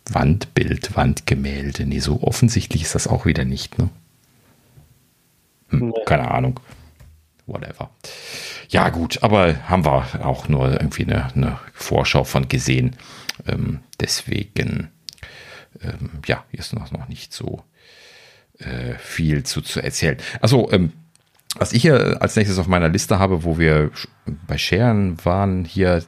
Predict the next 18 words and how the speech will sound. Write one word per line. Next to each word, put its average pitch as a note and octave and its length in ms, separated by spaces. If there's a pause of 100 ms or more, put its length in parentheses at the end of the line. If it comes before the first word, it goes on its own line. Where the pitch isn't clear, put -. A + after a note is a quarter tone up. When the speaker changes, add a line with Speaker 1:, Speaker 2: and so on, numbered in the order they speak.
(120)
Speaker 1:
direkt F#2 260
das F2+ 120
nächste - 260
große - 320
Share-Thema, B2 800 (400)
und E2 120
zwar, D#2+ 540
ähm, C#2+ 380
iCloud G#2 640
Shared - 480
Photo - 400
Library. B1+ 720 (260)
Boah, D#2 880
da - 80
muss D#2 160
ich D2 100
mal D2+ 100
gerade C2+ 300